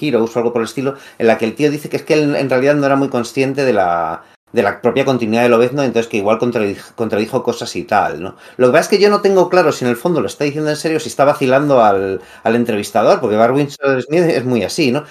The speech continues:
Y dice, "Sí, sí, claro, joder, yo es que, ah, o sea, que Lobezno es, puede ser mucho más longevo de lo que...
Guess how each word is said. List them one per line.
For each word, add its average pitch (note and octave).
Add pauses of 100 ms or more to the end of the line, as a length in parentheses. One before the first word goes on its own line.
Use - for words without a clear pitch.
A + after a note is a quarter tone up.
(160)
Y B2+
dice, C3+
"Sí, G3+
sí, G3+
claro, F3 (240)
joder, D#3+
yo C#3
es D3+
que, F#3
ah, F#3
o -
sea, D#3+
que C3+
Lobezno G#3 (240)
es, F3
puede F#3+
ser F3+
mucho F#3
más F3+
longevo E3+
de D#3+
lo D#3+
que... D3+